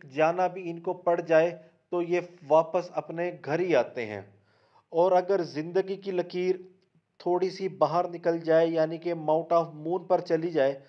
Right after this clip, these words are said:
तो अमूमन ऐसे लोग जो होते हैं, ये बैरून मुल्क सफ़र करते हैं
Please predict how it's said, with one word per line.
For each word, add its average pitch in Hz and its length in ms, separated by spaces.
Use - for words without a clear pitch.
तो 165 300
अमूमन 175 460
ऐसे 170 300
लोग 170 340
जो 165 100
होते 151 300
हैं, 165 320
ये 160 260
बैरून 156 560
मुल्क 165 320
सफ़र 175 320
करते - 340
हैं 147 260